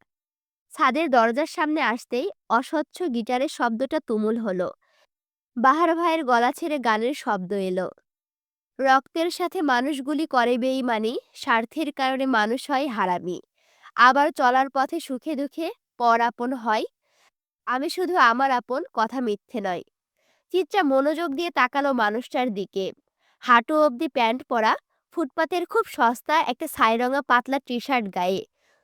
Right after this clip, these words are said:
চুলগুলো এলোমেলো, সাথে সিক্ত, বোধহয় গোসল করেছেন। মানুষটার বেলা অবেলার উদ্ভট কাজ করার শখ। তন্মধ্যে গান থামিয়ে সিগারেট ধরালো বাহার।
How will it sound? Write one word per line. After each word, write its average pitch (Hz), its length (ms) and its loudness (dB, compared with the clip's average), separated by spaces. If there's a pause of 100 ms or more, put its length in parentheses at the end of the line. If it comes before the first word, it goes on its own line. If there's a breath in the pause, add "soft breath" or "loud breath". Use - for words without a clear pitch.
চুলগুলো 320 380 0
এলোমেলো, 262 580 2 (140)
সাথে 285 300 -6
সিক্ত, - 500 -8 (500)
বোধহয় 320 280 2
গোসল 233 360 0
করেছেন। 190 540 -4 (580)
মানুষটার 285 460 2
বেলা 254 400 4
অবেলার 277 320 -2
উদ্ভট 208 440 -2
কাজ 240 300 -6
করার 254 260 -6
শখ। 160 340 -6 (760)
তন্মধ্যে 302 560 2
গান 240 260 2
থামিয়ে 302 300 -4
সিগারেট 247 400 -4
ধরালো 277 360 -2
বাহার। 190 420 -2